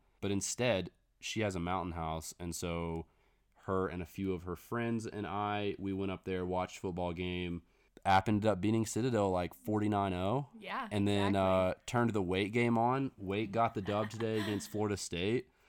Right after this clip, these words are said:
Speaker 1: I'm not sure when this episode's gonna air, so this is probably definitely gonna be, like, delayed on the, or way, way in the
Speaker 2: Old
Speaker 1: past,
Speaker 2: news.
Speaker 1: but it's okay. Yeah, so I'm just gonna kinda tee it up and open it up. We're gonna have a good time.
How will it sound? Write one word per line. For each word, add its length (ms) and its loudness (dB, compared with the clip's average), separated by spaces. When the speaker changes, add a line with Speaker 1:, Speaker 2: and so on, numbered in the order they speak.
Speaker 1:
I'm 120 0
not 180 4
sure 160 2
when 80 4
this 160 -2
episode's 400 -4
gonna 220 -4
air, 240 -6
so 100 -10
this 140 -8
is 80 -12
probably 260 -6
definitely 380 -6
gonna 160 -6
be, 160 -4
like, 240 -6
delayed 560 -6
on 160 -6
the, 80 -8
or 340 -8
way, 380 0
way 180 -2
in 80 -2
the 60 -4
Speaker 2:
Old 40 -8
Speaker 1:
past, 380 0
Speaker 2:
news. 60 -16
Speaker 1:
but 100 4
it's 140 2
okay. 360 2
Yeah, 240 2
so 160 -4
I'm 120 0
just 120 -6
gonna 140 -4
kinda 340 -4
tee 240 -4
it 80 -2
up 160 -4
and 180 -6
open 260 -4
it 60 -6
up. 180 -2
We're 100 -4
gonna 120 -4
have 100 -4
a 40 -4
good 240 -4
time. 400 -4